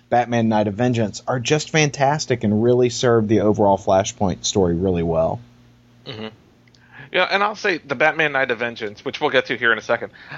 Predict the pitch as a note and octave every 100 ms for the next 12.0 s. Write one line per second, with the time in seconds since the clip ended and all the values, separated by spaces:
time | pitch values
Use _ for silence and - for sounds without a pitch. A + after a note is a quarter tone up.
0 | - _ _ _ _ - A#3+ G#3+ G3 D3+
1 | D3 C3 - D#3+ D3+ F#3 G3+ G3 D#3+ B2+
2 | B2+ B2+ B2+ C3+ A#2+ A#2+ A2+ G#2+ A2 _
3 | _ _ _ _ _ _ _ _ _ _
4 | _ _ _ _ _ - C3+ B2+ A2+ A2+
5 | A#2 - A#2 - A#2 A#2 - A#2 A2+ A2
6 | A#2+ A2 A#2+ A#2 B2 - _ _ - _
7 | - D#3 F3+ - D3+ C#3 A#2+ B2 G#2 G2
8 | F#2+ B2+ G2+ - A#2 G#2+ A#2+ G#2+ E2+ -
9 | B2+ A#2+ A2 _ _ - F3 G3+ F#3+ D#3
10 | D3+ D3+ C3+ B2+ B2 A#2+ B2+ B2 A#2 A2
11 | A#2 C3+ C#3+ D3+ - D3 D3 C3 B2 -